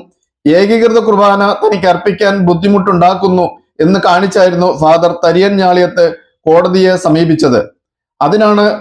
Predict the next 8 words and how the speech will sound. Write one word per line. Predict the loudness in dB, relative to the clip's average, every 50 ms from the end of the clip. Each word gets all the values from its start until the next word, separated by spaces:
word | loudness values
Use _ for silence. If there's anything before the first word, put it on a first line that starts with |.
| 0
ബസിലിക്ക | 0 0 0 0 0 0 0 0 0 0 2 0 0 0 0
അഡ്മിനിസ്ട്രേറ്റർക്ക് | 0 0 0 -2 -2 0 0 -2 -2 0 0 -2 0 0 2 0 0 0 -2 -8 -16 _ _ _ _ _
പോലീസ് | 0 0 2 2 0 0 0 0
സംരക്ഷണം | 0 0 0 0 0 0 -2 -2 -2 -2 -4 -4 -2 0
ഉറപ്പാക്കണം | 0 -2 0 0 0 0 0 0 0 -2 -2 -4 -6 -10 -14 _ -2 0 0
എന്ന | 2 0 0 0 -2 -2 -4 -4 -4
ഉത്തരവാണ് | -2 -2 0 0 0 2 2 2 2 2 0 -2 -4 -6 -12 -20 _ _ _ 0
കോടതിയിൽ | 0 2 2 2 2 2 2 2